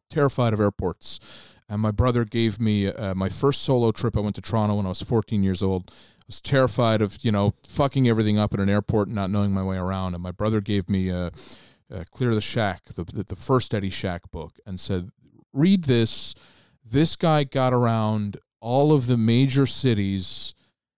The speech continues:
without being able to read when an era where N H Lers were on their own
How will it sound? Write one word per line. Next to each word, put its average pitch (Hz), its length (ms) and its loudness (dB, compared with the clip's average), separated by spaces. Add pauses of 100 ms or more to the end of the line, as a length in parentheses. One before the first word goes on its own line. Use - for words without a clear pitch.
(260)
without 117 440 2
being 123 260 2
able 113 240 2
to 107 80 0
read 101 720 -2 (880)
when 104 400 -4 (160)
an 104 180 -6
era 127 340 4
where 110 200 4 (260)
N 131 140 0
H 131 240 2
Lers 104 640 0 (120)
were 95 360 -4 (840)
on 113 160 0
their 110 200 4
own 78 280 -2